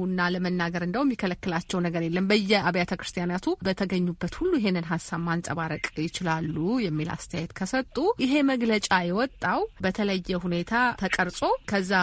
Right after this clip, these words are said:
ደግሞ ከወጣ በኋላ እንደተሰራጨ ነው የተመለከትነው እና በዚህ ገለጻ ላይ እንደተናገሩት በጣም ብሶት እንዲሰማቸው የሚያደርግና እንዲህ ደግሞ ተሾልኮ ተቀርጾ እንዲወጣ የሚያስገድድ ሁኔታስ አለ ወይ? በስልክ ካሉበት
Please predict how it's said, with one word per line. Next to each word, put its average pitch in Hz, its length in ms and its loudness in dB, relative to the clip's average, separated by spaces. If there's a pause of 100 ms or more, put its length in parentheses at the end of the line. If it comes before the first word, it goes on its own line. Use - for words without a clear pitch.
(200)
ደግሞ 175 320 -2
ከወጣ 190 380 0
በኋላ 175 280 0
እንደተሰራጨ 170 640 0
ነው 160 140 0
የተመለከትነው 175 720 -4
እና 247 140 -2 (180)
በዚህ 220 400 2
ገለጻ 202 380 0
ላይ 208 140 0
እንደተናገሩት 269 720 0 (280)
በጣም 269 360 4
ብሶት 233 320 0
እንዲሰማቸው 175 840 -2 (140)
የሚያደርግና 185 800 0 (140)
እንዲህ 277 240 4
ደግሞ 214 260 2 (120)
ተሾልኮ 415 560 2 (100)
ተቀርጾ 202 400 0 (100)
እንዲወጣ 196 380 2 (120)
የሚያስገድድ 185 800 2
ሁኔታስ 175 460 2 (140)
አለ 175 300 2
ወይ? 165 220 2 (200)
በስልክ 226 520 4 (160)
ካሉበት 202 640 2